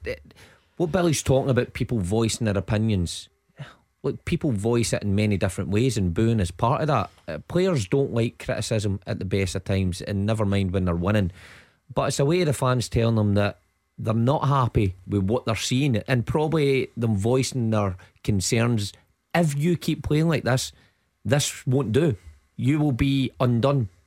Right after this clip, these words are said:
somewhere along the line, whether that be Livy at the weekend or in a couple of weeks' time against whoever else.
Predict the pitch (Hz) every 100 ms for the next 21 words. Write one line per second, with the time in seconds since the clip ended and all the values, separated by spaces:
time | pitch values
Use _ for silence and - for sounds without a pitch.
0 | _ - - 135 139 139 123 123 113 110
1 | 147 127 - 127 127 127 117 101 110 135
2 | 139 - 98 120 - 123 110 - - -
3 | _ 110 110 101 - 107 107 - 117 107
4 | - - 117 113 104 107 95 - 101 131
5 | 110 113 117 113 -